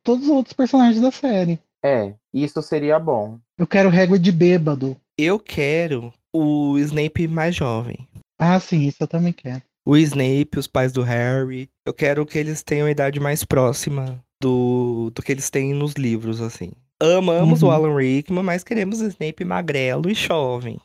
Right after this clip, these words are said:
Speaker 1: Uma coisa dos filmes que eu quero que se mantenha é o, o que eles inventaram pra Petúnia fal-, lá no último livro.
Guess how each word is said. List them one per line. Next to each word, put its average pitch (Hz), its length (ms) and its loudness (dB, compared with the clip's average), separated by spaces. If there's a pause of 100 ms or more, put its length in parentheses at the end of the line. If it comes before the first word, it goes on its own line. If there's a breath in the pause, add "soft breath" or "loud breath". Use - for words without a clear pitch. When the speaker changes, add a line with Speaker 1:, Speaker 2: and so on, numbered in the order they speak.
(200)
Speaker 1:
Uma 185 180 6
coisa 202 320 4
dos 214 280 4
filmes 185 220 6
que - 120 2
eu 175 40 4
quero 180 200 2
que - 180 -16
se - 100 -2
mantenha 185 800 2 (160)
é 170 340 2 (220)
o, 175 640 2 (140)
o 165 100 -6
que - 120 -4
eles 175 240 2
inventaram 180 500 2
pra 175 140 -2
Petúnia 170 520 0
fal-, 180 260 0
lá 151 240 2
no 156 120 0
último 175 320 0
livro. 139 200 -2